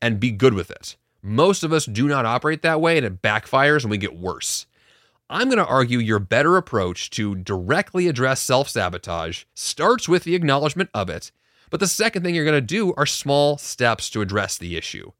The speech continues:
to sneakily work in some solutions you can scale over time. This always tends to be the best way to change your life, is what you do every day, but you do so in small doses that then scale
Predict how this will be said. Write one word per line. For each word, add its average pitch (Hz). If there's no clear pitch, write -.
to 120
sneakily 175
work 139
in 123
some 147
solutions 120
you 127
can 120
scale 120
over 92
time. 69
This 135
always 175
tends 147
to 123
be 127
the 117
best 117
way 104
to 120
change 131
your 120
life, 95
is 120
what 120
you 170
do 139
every 175
day, 120
but 120
you 120
do 165
so 131
in 113
small 127
doses 107
that 95
then 95
scale 123